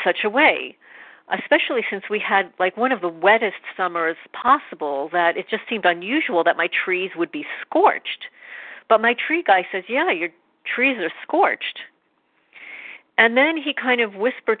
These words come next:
to me about getting cameras. He said that, you know, things started happening to him, and once he got cameras, he caught the person. And it's like, I have cameras. They're being blocked. They're being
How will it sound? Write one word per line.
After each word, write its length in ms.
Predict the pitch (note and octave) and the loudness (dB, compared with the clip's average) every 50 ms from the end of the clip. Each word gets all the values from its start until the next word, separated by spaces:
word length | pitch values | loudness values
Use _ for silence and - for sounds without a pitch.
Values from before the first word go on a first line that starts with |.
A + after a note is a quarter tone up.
| - | -4
to 60 | - G3 | -10 -8
me 140 | F#3 F#3 | -6 -4
about 240 | F3+ F3+ F#3 F3+ F3 | 2 2 2 2 2
getting 240 | - G3 F#3+ F#3+ F#3 | 0 -4 -4 -4 -6
cameras. 600 | - - - G#3 G3+ G3+ F#3+ E3+ D3 A#2 A2+ D3 - - - - - _ _ _ _ _ _ _ _ _ _ _ _ - - - - - _ | -6 -6 -2 -2 0 -2 0 0 -2 -2 -2 -6 -10 -14 -16 -16 -18 _ _ _ _ _ _ _ _ _ _ _ _ -20 -18 -18 -18 -20 _
He 140 | - G#3 F#3+ - | -6 -6 0 4
said 220 | A3 G#3+ G#3 F#3 F#3 | 6 6 6 6 2
that, 180 | F#3+ - - - - - - - | 0 0 -2 -10 -20 -20 -20 -16
you 80 | G#3+ G#3 | -10 -6
know, 220 | F3+ D#3+ D#3+ D#3+ - - _ | -4 -4 -4 -6 -10 -12 _
things 220 | - G3+ G3+ G3 - | -4 -4 -4 -4 -8
started 280 | - - G3 G3 F3+ E3+ | 0 2 4 4 4 2
happening 680 | - G3+ F#3 - - F#3 F3+ F3+ F3 E3+ E3+ F3 E3+ E3 _ - | 0 -2 -2 -2 -2 -6 -4 -4 -6 -6 -8 -12 -16 -16 _ -12
to 80 | - D#3+ | -10 -10
him, 320 | D#3 F#3 C4 C4+ C4 B3+ | -4 2 4 4 4 4
and 140 | B3 G3+ E3 | 2 0 -2
once 140 | E3 D#3+ - | -2 -6 -4
he 60 | - D#3 | -6 -2
got 200 | - C3+ D3+ - | -2 -2 -2 -4
cameras, 460 | - B3 C4 C4 B3+ A#3 A#3 A#3 A3 - | -2 0 2 2 2 4 2 0 0 -2
he 80 | - | -10
caught 380 | - - - - A3 A3 A3 - | -10 -10 -2 2 2 2 2 -2
the 60 | G3+ | -12
person. 720 | - - - A3 G#3+ G3+ - - G#3+ G3+ G3 G3 G3 G3 _ - - - - - - - - - - - - - - - _ _ _ _ _ | -10 -2 0 2 2 2 -2 -6 -10 -10 -10 -10 -12 -18 _ -20 -20 -20 -20 -20 -20 -20 -18 -18 -18 -20 -20 -20 -20 -20 _ _ _ _ _
And 100 | F#3+ G3+ | -6 -6
it's 120 | G3 - | 2 4
like, 120 | A3+ G3+ - | 4 4 6
I 120 | - B3+ D4 | 4 2 2
have 380 | C#4+ - D4+ D4+ E4 F4 - | 4 4 4 4 4 4 0
cameras. 560 | - - G#3+ F#3 E3 D#3 C#3+ - D2 D2+ C#3 - - - - - _ _ _ _ _ _ _ _ _ _ _ _ _ _ - - - - - _ | -6 -6 -2 0 -2 -2 -2 -4 -10 -12 -12 -14 -16 -18 -20 -20 _ _ _ _ _ _ _ _ _ _ _ _ _ _ -20 -20 -20 -20 -20 _
They're 140 | - A3+ A#3+ | 4 4 4
being 280 | A#3 B3 C#4 C4+ C4 A#3 | 4 2 -4 -4 -4 -4
blocked. 560 | - G#3 G#3+ A#3 C4+ C#4 - - - _ - - - - - _ _ _ _ G#3 | -2 0 2 4 4 2 2 0 -8 _ -20 -18 -18 -20 -20 _ _ _ _ -6
They're 80 | G#3+ | -4
being 240 | G3 A#3 B3+ A#3+ A3+ | -4 -4 -6 -6 -6